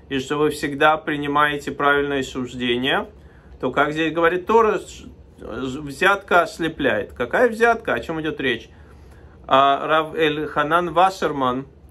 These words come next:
писал, что каждый раз, когда у вас есть какой-то, какой-то личный интерес,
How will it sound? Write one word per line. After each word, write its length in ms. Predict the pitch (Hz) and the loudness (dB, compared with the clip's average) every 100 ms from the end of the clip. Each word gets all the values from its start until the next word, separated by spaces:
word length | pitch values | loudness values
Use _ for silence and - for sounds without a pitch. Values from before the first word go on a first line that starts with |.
| - - | -20 -8
писал, 420 | 131 - 151 151 | -6 -2 0 0
что 200 | 147 143 | -2 -8
каждый 340 | - 170 175 | 2 2 4
раз, 220 | 170 160 151 | 2 2 0
когда 220 | 135 135 | -2 0
у 20 | |
вас 200 | 139 135 | 0 0
есть 160 | 139 131 | -4 -4
какой-то, 680 | 131 139 135 135 131 123 - | -6 -4 -2 0 0 0 -6
какой-то 320 | - 127 123 | -6 -4 -2
личный 440 | 131 147 - 147 135 | -2 -2 -4 -4 -4
интерес, 720 | 127 139 135 123 107 - | -2 0 2 0 -2 -10